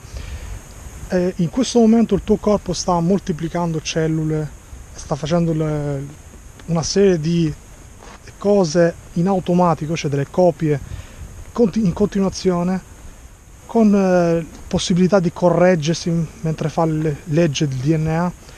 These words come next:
poi fa una copia di ogni cellula. Questa, praticamente queste, queste operazioni, mentre tu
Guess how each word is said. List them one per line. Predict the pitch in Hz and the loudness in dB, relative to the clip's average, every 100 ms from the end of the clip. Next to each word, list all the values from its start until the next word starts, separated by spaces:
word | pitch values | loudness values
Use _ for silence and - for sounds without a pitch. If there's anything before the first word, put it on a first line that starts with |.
| - | -14
poi | - 156 | -6 -4
fa | 165 | -2
una | 156 | -4
copia | 156 175 175 175 170 170 - - - | 0 2 2 2 -2 -4 -12 -20 -6
di | 147 | 0
ogni | 180 165 | 2 0
cellula. | - 139 147 | -2 -2 -2
Questa, | - 254 - 226 - - - - - - 180 - | -2 -2 -2 -4 -6 -10 -20 -20 -20 -10 -10 -2
praticamente | 190 220 226 - | 2 4 4 2
queste, | - 190 - 196 180 170 - - - - - - - - - - - - | -4 -6 -2 0 0 -2 -6 -20 -20 -20 -20 -18 -18 -18 -20 -20 -20 -20
queste | - 196 208 | -8 -4 0
operazioni, | 208 208 - 240 220 | 0 0 2 4 6
mentre | 196 208 - 190 | 6 4 2 -2
tu | - 196 | -2 -2